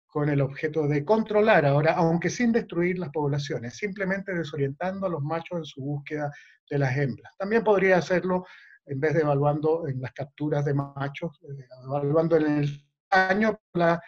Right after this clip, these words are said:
eh, digamos, variable más directamente relacionada de implementar estos tratamientos en campo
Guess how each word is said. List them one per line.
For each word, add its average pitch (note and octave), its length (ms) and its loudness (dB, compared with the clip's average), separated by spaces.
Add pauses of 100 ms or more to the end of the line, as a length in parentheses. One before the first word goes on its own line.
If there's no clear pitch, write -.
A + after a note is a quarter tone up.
(340)
eh, C#3 180 -4
digamos, D3+ 240 2
variable E3 400 6
más F3+ 180 4
directamente F#3+ 720 -2
relacionada D#3+ 760 -2
de D3 120 -2
implementar C#3 640 -2
estos G#3+ 200 -10
tratamientos F#3+ 460 -6
en F3 120 -4
campo F#3+ 460 -8